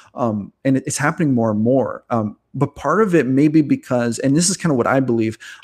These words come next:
I actually believe that that's because many more women are, like, becoming educated and making a lot more money at a much higher rate, right?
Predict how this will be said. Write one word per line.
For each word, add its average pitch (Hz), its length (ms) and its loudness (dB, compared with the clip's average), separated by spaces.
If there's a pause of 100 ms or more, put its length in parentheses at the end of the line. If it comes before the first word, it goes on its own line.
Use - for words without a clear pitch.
(140)
I 170 440 0
actually 147 500 0
believe 127 720 2
that 120 320 -2
that's 131 240 0
because 120 520 -2 (560)
many 131 440 0
more 131 280 4
women 123 440 2
are, 120 200 0
like, 113 320 -2
becoming 127 440 -4
educated 131 680 -4
and 120 160 0
making 120 300 0
a - 20 0
lot 107 180 0
more 113 140 -2
money 113 600 -2
at 120 160 -2
a 113 40 0
much 113 240 -6
higher 113 360 0
rate, 110 360 -2
right? 107 280 -4